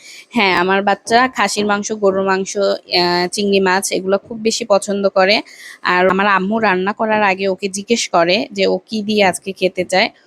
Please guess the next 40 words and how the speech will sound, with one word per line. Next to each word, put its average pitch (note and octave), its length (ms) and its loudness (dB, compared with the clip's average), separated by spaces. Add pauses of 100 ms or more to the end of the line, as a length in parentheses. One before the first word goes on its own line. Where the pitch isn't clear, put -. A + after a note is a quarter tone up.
(220)
ও A3+ 140 0
যেটা A3 300 2
বলে G#3+ 300 2
সেটাই F#3+ 420 0
আম্মু F3+ 240 -2
সবসময় F3+ 440 -2
রান্না F3 320 2
করে। F3 320 2
আর A3 220 0
ওই G#3+ 180 6
যে A3 160 2
বুড়ি G#3+ 580 2
তার G3+ 160 0
সোনামাকে G3+ 500 0
ডাকতেছিল, G3+ 600 -2
"সোনামা, G3 420 0
আমরা G3 180 0
বাসায় F#3+ 380 0
আসছি, F#3 380 -2
বাসায় F#3 400 0
আসো।" F3+ 300 0
তারপর A3+ 260 2
একটু B3 220 0
ছাদে G#3 340 0
গেলাম। G#3 340 2
ছাদে G3 340 0
যাওয়ার G3+ 240 2
পরে G3+ 260 -2
তো G3 140 -8
দেখি G3 420 -2
পাশের F#3 360 -2
বাসার F3+ 400 0
একটা F3+ 240 -2
ছাদের F3 460 0
উপরে F3 340 0
হাঁস E3+ 380 -2
মুরগি E3+ 400 0
কত F3 200 -8
কিছু - 340 -8
পালতেছে, F3 680 -2